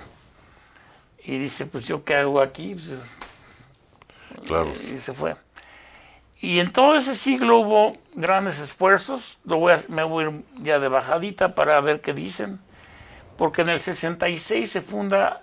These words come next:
Speaker 1: eh, otra sociedad filarmónica con los liberales que se quedaron,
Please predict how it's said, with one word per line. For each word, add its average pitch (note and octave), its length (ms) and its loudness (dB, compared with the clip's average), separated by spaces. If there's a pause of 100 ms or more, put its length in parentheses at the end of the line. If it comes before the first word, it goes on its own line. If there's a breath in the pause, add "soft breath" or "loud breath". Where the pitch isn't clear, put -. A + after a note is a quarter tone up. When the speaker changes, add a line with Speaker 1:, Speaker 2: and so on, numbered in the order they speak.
(120)
Speaker 1:
eh, D#3+ 320 -8
otra F#3 340 0
sociedad D#3+ 480 -4
filarmónica E3+ 840 -4 (1040 loud breath)
con B3 420 8
los G3+ 220 2
liberales F#3 1000 4 (1080 soft breath)
que - 120 -8
se - 180 -6
quedaron, F#3+ 760 6